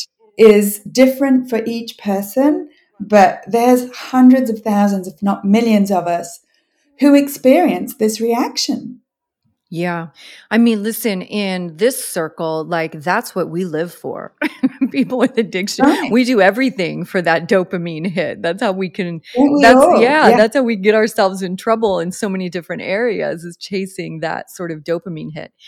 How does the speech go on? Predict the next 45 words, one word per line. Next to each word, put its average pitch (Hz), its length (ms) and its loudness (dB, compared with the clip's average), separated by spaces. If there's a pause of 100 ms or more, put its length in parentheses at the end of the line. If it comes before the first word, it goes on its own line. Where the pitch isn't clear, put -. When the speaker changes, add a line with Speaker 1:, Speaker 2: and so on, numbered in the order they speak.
(320)
Speaker 2:
I 220 40 0
remember 262 460 2
years 180 440 -4
ago, 160 400 -2
I 165 120 -4
heard 160 420 -6
a 170 80 -8
comedian 160 760 -10 (260)
talking 196 380 -4
about 165 240 -4 (140)
food 160 520 -4
and 160 460 -8 (340)
organic 180 680 -4 (120)
food. 156 240 -4
And - 80 -12
he 160 60 -10
was 160 120 -12
doing 190 200 -6
this 170 140 -10
whole 180 180 -6
bit 156 240 -6
about 151 220 -8
organic 160 440 -10
food. 330 160 -4
And 202 100 -6
he 165 60 -8
started 196 280 -4
talking 190 280 -6
about 156 220 -6
how, 160 440 -2 (400)
you 202 120 -4
know, 180 160 -4
the 165 220 -4
special 214 440 -4
labels 170 760 0
and 156 160 -6
the 156 200 -8 (200)
preparation 185 580 -4
process 185 440 -4
and 190 80 -6
whatever 190 260 -2
they 180 80 0
have 180 160 -6
to 170 100 -12
be 170 460 -6